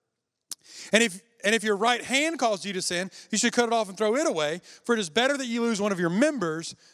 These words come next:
than your, your whole body go into hell." You go, "Mac, what is he saying to me? Uh, are you really telling me that what Jesus wants me to do is if, if I find myself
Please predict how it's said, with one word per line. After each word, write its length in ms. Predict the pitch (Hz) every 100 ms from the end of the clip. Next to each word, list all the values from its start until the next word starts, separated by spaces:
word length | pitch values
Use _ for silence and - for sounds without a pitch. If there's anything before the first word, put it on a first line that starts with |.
| _
than 140 | 190
your, 120 | 190
your 180 | 190 180
whole 120 | 170
body 380 | 170 240 226 165
go 180 | 156 165
into 120 | 156
hell." 280 | 147 113 101 _ _ _ _ _ _ _ _ _ _ _ _
You 100 | 262
go, 120 | 240
"Mac, 480 | 220 269 190 120 - - - _ _ _ _ _ _ _ _ _ _ _ _ _ _ _ _
what 160 | 254 311
is 80 |
he 80 | 226
saying 480 | - - 214 285 277
to 100 | 131
me? 180 | 110 98 _ _ _ _ _ _ _ _ _ _ _ _ _ _ _ _ _ -
Uh, 60 |
are 200 | 226 226
you 180 | 226 262
really 220 | 262 262
telling 400 | 247 208 226 262
me 80 | 254
that 100 | 240
what 140 | 190 175
Jesus 240 | 240 226
wants 180 | 233 226
me 100 | 254
to 80 | 240
do 340 | 165 214 247
is 220 | 190 - - - -
if, 180 | 208 208
if 80 | 214
I 80 | 214
find 380 | - 226 247 254
myself 600 | 254 - 254 247 -